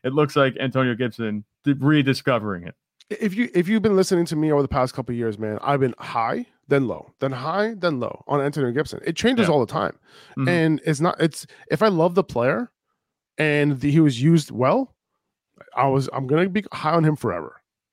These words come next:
Speaker 2: Okay.
Speaker 1: Yeah.
Speaker 2: But if the coaching staff h-, doesn't seem interested, if they're bringing in Brian Robinson, if they're talking to other running backs, you know, during the draft process, all that, they're showing all the signs that they showed for Antonio Gibson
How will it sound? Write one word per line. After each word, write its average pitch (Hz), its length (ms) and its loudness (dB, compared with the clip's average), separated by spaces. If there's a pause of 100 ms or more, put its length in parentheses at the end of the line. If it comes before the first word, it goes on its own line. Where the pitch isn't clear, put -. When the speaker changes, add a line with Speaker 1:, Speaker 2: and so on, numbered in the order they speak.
(160)
Speaker 2:
Okay. 143 220 2
Speaker 1:
Yeah. 170 40 -2 (340)
Speaker 2:
But 156 300 2
if 165 220 0
the 156 100 0
coaching 180 320 0
staff 175 340 0
h-, 104 100 -12 (100)
doesn't 147 240 2
seem 147 180 0
interested, 117 480 -4 (340)
if 120 140 -4
they're 123 120 2
bringing 139 280 0
in 151 100 -2
Brian 147 240 0
Robinson, 120 440 -4
if 117 80 -8
they're - 100 -8
talking 123 300 -8
to 151 100 -6
other 156 140 0
running 131 200 0
backs, 110 380 -4 (400)
you 147 100 -4
know, 139 100 0
during 117 220 -4
the 131 40 -2
draft 131 300 0
process, 117 480 -2
all 120 300 2
that, 131 120 2
they're 110 100 -4
showing 117 200 -4
all 131 260 2
the 233 100 0
signs 208 360 0
that 190 120 -2
they 190 100 2
showed 123 420 0 (460)
for 127 100 -2
Antonio 147 260 0
Gibson 117 460 -4